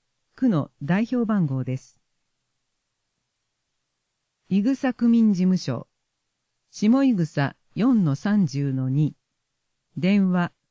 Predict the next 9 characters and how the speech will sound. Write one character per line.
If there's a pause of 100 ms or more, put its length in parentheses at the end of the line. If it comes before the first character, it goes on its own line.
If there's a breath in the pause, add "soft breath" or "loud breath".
(160)
三
三
九
四
の (360)
零
四
六
一、